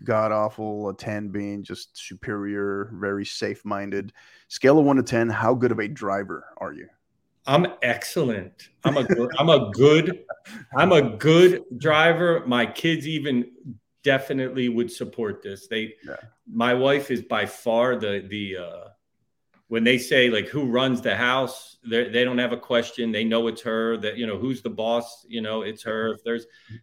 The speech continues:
Speaker 2: anything has to be approved, it goes through her. But when it comes to driving,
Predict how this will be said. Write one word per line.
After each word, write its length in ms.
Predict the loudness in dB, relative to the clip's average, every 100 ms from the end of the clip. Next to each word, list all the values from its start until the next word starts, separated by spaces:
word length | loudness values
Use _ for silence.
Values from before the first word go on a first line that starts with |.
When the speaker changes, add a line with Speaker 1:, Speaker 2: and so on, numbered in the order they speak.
| -4
Speaker 2:
anything 400 | -2 0 0 0
has 220 | -2 -6
to 100 | -6
be 140 | -2
approved, 600 | -4 -4 0 2 0 -2
it 120 | -10 -6
goes 240 | -6 -6 -8
through 180 | -8
her. 340 | -6 -4 -6 -6
But 120 | -10
when 120 | -10 -10
it 120 | -10
comes 280 | -8 -8 -8
to 100 | -10
driving, 640 | -6 -4 -4 -6 -8 -12